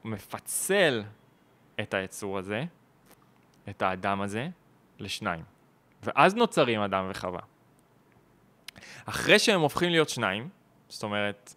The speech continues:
חצי נשמה פה, וחצי נשמה פה, חצי גוף פה, וחצי גוף פה. הוא אומר להם, "והיו לבשר אחד." זאת אומרת, "תתחברו, תתחתנו, תהפכו להיות אחד." כביכול, בשביל מה? אם ממילא פיצלת,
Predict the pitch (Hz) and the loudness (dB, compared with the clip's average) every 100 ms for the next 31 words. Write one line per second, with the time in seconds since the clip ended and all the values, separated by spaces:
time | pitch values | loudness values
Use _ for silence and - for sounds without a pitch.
0 | _ _ _ _ - 113 127 - 127 117 | _ _ _ _ -4 4 4 4 -2 -2
1 | 110 - - 107 104 107 101 - 113 101 | -4 -12 -12 -8 -4 -2 -2 0 0 0
2 | 98 - - 113 117 110 - 107 104 117 | -4 -12 -6 -6 -4 -6 -4 -4 2 2
3 | 95 - 127 - 120 127 120 - 127 98 | 2 2 0 0 -6 -4 -6 0 2 2
4 | 110 - 120 131 120 120 - 127 - - | -2 -4 -4 -4 -4 -4 2 2 2 -8
5 | _ _ _ _ _ _ _ _ _ - | _ _ _ _ _ _ _ _ _ -2
6 | 123 131 190 240 175 143 160 - _ _ | 0 4 6 6 6 2 -2 -12 _ _
7 | _ - 107 117 117 113 101 - 90 87 | _ -8 4 6 6 4 0 -4 -4 -4
8 | - - - - 98 101 98 95 - _ | -10 -16 -16 -10 -4 -2 -2 -4 -10 _
9 | _ - - - 107 98 90 _ _ - | _ -16 -12 -4 -4 -4 -8 _ _ -14
10 | - 107 110 95 - _ _ _ _ _ | -8 -6 -6 -8 -10 _ _ _ _ _
11 | _ - 90 - 113 101 98 87 - _ | _ -12 -8 -4 -2 -2 -4 -10 -14 _
12 | _ _ _ - 95 101 123 170 143 - | _ _ _ -10 -8 -4 2 4 4 2
13 | - 104 - 104 131 104 127 156 151 127 | -6 -10 -6 0 0 0 -2 -2 0 2
14 | 131 135 113 113 104 95 | 0 0 2 4 4 2